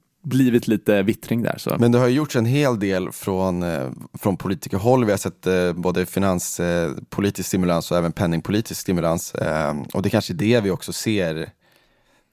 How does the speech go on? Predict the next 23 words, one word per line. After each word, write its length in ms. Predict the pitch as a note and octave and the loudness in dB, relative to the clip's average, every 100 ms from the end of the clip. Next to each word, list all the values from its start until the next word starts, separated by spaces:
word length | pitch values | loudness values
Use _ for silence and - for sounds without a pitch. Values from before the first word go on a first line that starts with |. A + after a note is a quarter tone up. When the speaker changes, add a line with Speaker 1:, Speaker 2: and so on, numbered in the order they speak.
| - | -4
Speaker 1:
Rinna 200 | A2+ G#2+ | 0 2
Speaker 2:
frukten 120 | - | 2
Speaker 1:
igenom. 280 | A#2+ G2 F2 | 2 2 2
Speaker 2:
av 100 | F2+ | 0
det. 100 | F#2+ | 0
Speaker 1:
Ja, 120 | G2+ | 0
Speaker 2:
Exakt, 260 | F#2 B2+ - | 0 0 -2
att 60 | |
det, 80 | - | -6
Speaker 1:
absolut. 380 | F#2 G#2 G2+ F2+ | -2 0 0 -2
Speaker 2:
för 80 | F#2+ | -2
det 80 | |
är 40 | G2+ | 0
lite 220 | A2+ A2+ | 0 2
lagg 340 | G2+ A#2 A2+ | 2 4 2
på 120 | - F#2+ | -2 -4
det, 220 | C2 - | -4 -6
såklart. 580 | - - - - - - _ - | -8 -6 -4 -6 -12 -20 _ -2
Speaker 1:
Ja, 100 | - | 0
i 40 | |
Speaker 2:
Eh. 100 | A2 | 2
Speaker 1:
januari 420 | G2+ G2 A#2 B2 | 2 4 4 4
så, 140 | - | 2